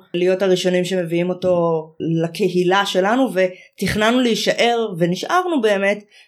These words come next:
בקהילה של הגיימרים ובקהילה של השחקנים. אה, אני חושבת שבכל הקמפיין, ממאה ומשהו תומכים,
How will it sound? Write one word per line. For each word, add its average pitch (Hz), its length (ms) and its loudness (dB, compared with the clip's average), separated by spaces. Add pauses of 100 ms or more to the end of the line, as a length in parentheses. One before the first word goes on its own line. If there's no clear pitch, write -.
בקהילה 208 500 2
של 269 160 0
הגיימרים 185 680 0
ובקהילה 165 480 0
של 180 100 -6
השחקנים. 165 680 0
אה, 175 300 0
אני 175 100 2
חושבת 208 560 2
שבכל 175 760 0
הקמפיין, 208 720 0
ממאה 180 640 2
ומשהו 170 460 -4
תומכים, 226 560 0